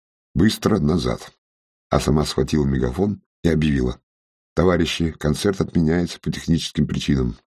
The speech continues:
Порвали провода от микрофона. "Товарищи, сохраняйте спокойствие".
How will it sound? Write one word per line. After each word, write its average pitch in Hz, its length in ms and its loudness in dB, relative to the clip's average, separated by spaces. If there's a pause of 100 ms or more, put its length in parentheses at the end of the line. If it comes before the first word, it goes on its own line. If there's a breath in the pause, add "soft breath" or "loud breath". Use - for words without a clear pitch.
(480)
Порвали 82 420 4
провода 76 440 2
от - 200 -12
микрофона. 62 600 -2 (360)
"Товарищи, 85 460 2
сохраняйте 76 720 0
спокойствие". - 800 -4